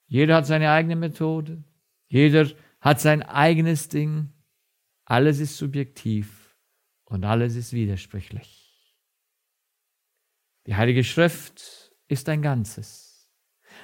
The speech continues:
Und das Ganze findet sich immer und überall. Ich kann nicht von hier etwas nehmen und sagen, "Na ja, das passt nicht zu diesem hier." Das geht nicht.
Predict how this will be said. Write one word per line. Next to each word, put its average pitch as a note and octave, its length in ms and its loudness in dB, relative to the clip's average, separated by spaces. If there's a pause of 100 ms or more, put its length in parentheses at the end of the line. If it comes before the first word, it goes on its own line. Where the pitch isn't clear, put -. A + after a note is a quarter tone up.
(140)
Und E3 140 6
das E3+ 180 6
Ganze G#3+ 460 4
findet G3 360 4
sich G#3+ 160 2
immer B3+ 240 4
und B3 120 4
überall. C4 500 4 (1700)
Ich - 200 -2
kann A3 240 6
nicht A3+ 200 4
von F3+ 160 0
hier G#3+ 240 8
etwas F#3+ 300 2
nehmen A3+ 420 2
und F#3 120 2
sagen, F#3 260 4
"Na F#3 100 4
ja, G3+ 140 6
das F#3 260 2
passt F#3+ 280 2
nicht G3 260 -2
zu G3 80 -2
diesem F#3 320 4
hier." D3+ 320 2 (220)
Das D3+ 160 -2
geht A#3 260 -2
nicht. - 400 -8